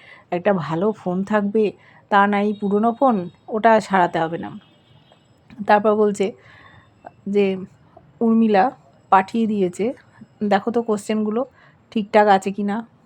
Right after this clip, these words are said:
ও ভয় পাচ্ছে, কোশ্চেনগুলো দেখলো, দেখে বলল, "ঠিকই আছে।" তখন বলল, "তুমি একটু অনিকেতকে দেখাও।" অনিকেতও দেখলো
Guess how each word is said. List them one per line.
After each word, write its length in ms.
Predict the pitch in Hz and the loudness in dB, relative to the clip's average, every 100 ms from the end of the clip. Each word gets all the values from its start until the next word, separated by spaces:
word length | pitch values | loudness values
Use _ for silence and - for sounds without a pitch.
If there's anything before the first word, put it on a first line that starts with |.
| _ | _
ও 60 | 196 | -10
ভয় 300 | 185 180 190 | -8 -2 -2
পাচ্ছে, 380 | 196 196 196 180 214 - _ _ _ - | 0 -2 -2 -6 -8 -12 _ _ _ -2
কোশ্চেনগুলো 520 | 214 214 220 220 214 | -2 0 -2 0 0
দেখলো, 360 | 202 190 196 180 - _ _ _ _ _ - - | 2 2 2 -4 -6 _ _ _ _ _ -20 -6
দেখে 240 | 220 214 214 | -4 -2 0
বলল, 260 | 214 208 196 226 _ _ _ _ - | 0 0 -4 -6 _ _ _ _ -8
"ঠিকই 320 | 220 202 233 214 | -6 -4 4 4
আছে।" 280 | 202 196 185 - _ _ _ _ _ _ | 4 0 -6 -8 _ _ _ _ _ _
তখন 200 | 220 220 226 | 0 2 2
বলল, 180 | 214 208 220 - | 4 2 0 -4
"তুমি 160 | 240 220 | -2 -2
একটু 160 | 202 220 | 0 2
অনিকেতকে 520 | 190 202 208 214 - 196 | 4 2 -2 -2 0 -2
দেখাও।" 320 | 170 170 160 - _ | -2 -4 -8 -10 _
অনিকেতও 440 | 202 214 220 220 214 | -4 -2 -2 -2 0
দেখলো 320 | 202 196 | 0 0